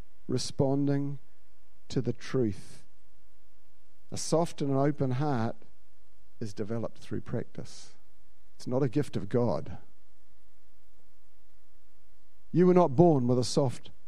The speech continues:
and willing heart. You were born with a rebellious heart that doesn't want to be told what to do.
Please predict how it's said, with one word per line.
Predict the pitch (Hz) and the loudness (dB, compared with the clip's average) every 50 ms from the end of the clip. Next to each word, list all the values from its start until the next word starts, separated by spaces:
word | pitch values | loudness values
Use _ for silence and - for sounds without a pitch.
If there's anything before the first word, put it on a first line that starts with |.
| - - | -2 0
and | 131 123 117 | 0 2 2
willing | 117 127 123 117 107 101 | 4 4 4 2 0 0
heart. | 107 139 127 113 78 - - - - - - - - - - - - - - - - - - - - - - - - - - - - - - - | 0 2 2 2 0 -2 -4 -4 -4 -4 -4 -4 -4 -4 -4 -4 -4 -4 -4 -4 -4 -4 -4 -4 -4 -4 -4 -4 -4 -4 -4 -4 -4 -4 0 2
You | 120 131 | 4 4
were | 131 113 | 4 8
born | 107 131 135 139 139 135 | 8 10 10 10 8 8
with | 135 123 | 6 6
a | 120 120 | 6 6
rebellious | 117 120 107 98 135 135 139 135 127 113 - | 4 4 4 4 4 4 6 4 4 4 4
heart | 131 120 123 127 110 - | 4 4 4 4 4 2
that | - - | 0 2
doesn't | 135 127 117 117 | 2 2 4 4
want | 120 123 120 | 4 2 4
to | 110 | 4
be | 120 113 | 2 2
told | - 131 127 123 117 113 | 4 4 4 4 4 2
what | 113 - - | 0 0 0
to | - 113 | -2 0
do. | 104 135 147 131 104 | 2 4 4 4 2